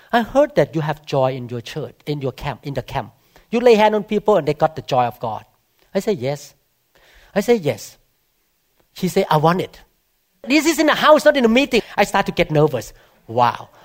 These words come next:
All this father, seventy years old, eighty years old, was sitting there watching me. And she say, "I want it. And you pray for my husband too." I say, "Oh, okay." <laughs> "And you pray for my dad too, and my mom." And, I mean, she just go on and on. She's so hungry,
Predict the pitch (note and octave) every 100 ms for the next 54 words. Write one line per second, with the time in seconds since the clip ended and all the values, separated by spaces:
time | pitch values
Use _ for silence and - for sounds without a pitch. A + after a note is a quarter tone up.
0 | - F#3 F#3+ F#3 - - - D#3 D#3 D#3+
1 | D#3+ E3 C#3+ - F3 E3+ E3+ D3 D#3 E3
2 | F3+ F3 E3+ D3 C#3+ C#3+ C#3+ A#3 - F#3
3 | D3 C3 F#3 - F#3+ C3 A#2 _ _ _
4 | _ _ _ B2+ C3+ E3+ G3 A3 C4 D#4+
5 | A3+ - - _ F#3+ G#3 C4 B3 A#3+ B3
6 | A#3 B3 G#3+ A#3 F3 D3+ A2 A#2+ C3+ C#3
7 | E3+ D#3+ G#2+ G#2+ C#3 C#3+ C3+ A#2 G2 -
8 | - - - - - - - - - -
9 | - - - - - - - - - -
10 | - - _ A3+ D#4 - D#4 D4+ D4+ D4+
11 | C#4+ E4 E4+ B3+ F#3 F#3+ C#4 E4 D4 C4+
12 | A#3+ G3+ G#3 A3+ - A#3 A3+ F#3+ F#3+ B3+
13 | C4+ - - C4+ C#4+ C#4 A#3+ A#3 A#3+ B3
14 | B3 F#3+ A#3 F#3 C#4 A3+ A3+